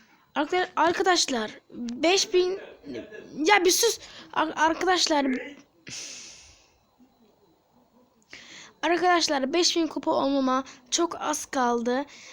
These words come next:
Bugün inşallah beş bin kupa olacağım bu, bu videoda. Tabii inşallah, söz vermiyorum. Ee, arkadaşlar, Ay, huylandım. Arkadaşlar, bu arada bu videoya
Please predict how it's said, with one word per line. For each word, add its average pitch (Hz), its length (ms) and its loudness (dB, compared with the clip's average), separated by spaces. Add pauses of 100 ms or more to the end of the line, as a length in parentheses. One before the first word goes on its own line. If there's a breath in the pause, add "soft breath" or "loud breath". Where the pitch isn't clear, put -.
(140 loud breath)
Bugün 359 220 0
inşallah 330 680 0
beş 311 200 -2
bin 311 60 0
kupa - 240 -6
olacağım 262 540 -4
bu, 269 60 -4
bu 254 120 -2
videoda. 254 480 -6
Tabii 269 260 -4
inşallah, 254 720 -6
söz 262 320 -6
vermiyorum. 254 720 -6 (640 loud breath)
Ee, 277 160 -6
arkadaşlar, 339 800 -4 (1080)
Ay, 277 140 -6 (280)
huylandım. 269 400 -8 (260)
Arkadaşlar, 277 760 -8
bu - 80 -4
arada 311 340 -4 (1900 loud breath)
bu 330 160 2
videoya 254 800 -2